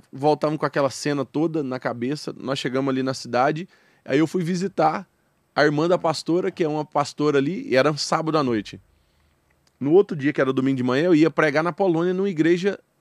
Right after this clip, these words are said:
polonesa, que o pastor é meio brasileiro, meio polonês. E aí ela virou e falou assim, "A gente queria muito que você pregasse aqui amanhã. Fica aqui, você já tá aqui." Falei, "Não, eu fiz um compromisso de tá lá com o pessoal da Polônia, quero ajudar o pessoal lá também, porque eles também tinham uma base de refugiado lá na Polônia."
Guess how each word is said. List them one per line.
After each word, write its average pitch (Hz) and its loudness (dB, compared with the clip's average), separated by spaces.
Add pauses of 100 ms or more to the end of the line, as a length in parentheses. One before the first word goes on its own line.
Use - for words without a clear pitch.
(200)
polonesa, 190 4
que - -10
o 202 -6
pastor 185 0
é 196 0 (100)
meio 185 -2
brasileiro, 175 2
meio 196 0
polonês. 165 -2 (1600)
E 180 4
aí 185 10
ela 196 8
virou 202 4
e - -14
falou 202 0
assim, 180 -2
"A 175 4
gente 196 0
queria 196 -2
muito 175 -2
que - -14
você 202 -2
pregasse 160 -4
aqui 180 -4
amanhã. 143 -4
Fica 190 -10
aqui, 185 -6
você 175 -4
já 160 -2
tá - -6
aqui." 180 -8 (520)
Falei, 160 -4
"Não, 175 0
eu 165 2
fiz 175 0
um 185 -2
compromisso 165 -4
de - -16
tá 151 -2
lá 131 0
com - -12
o - -20
pessoal 135 -2
da 127 0
Polônia, 131 -2
quero 127 -2
ajudar 123 0
o 120 0
pessoal 117 -2
lá 107 0
também, 117 -4
porque 139 -4
eles 117 -4
também 127 -2
tinham 139 -4
uma 123 -2
base 117 2
de 120 -4
refugiado 113 -4
lá 110 -2
na 113 -6
Polônia." 131 -4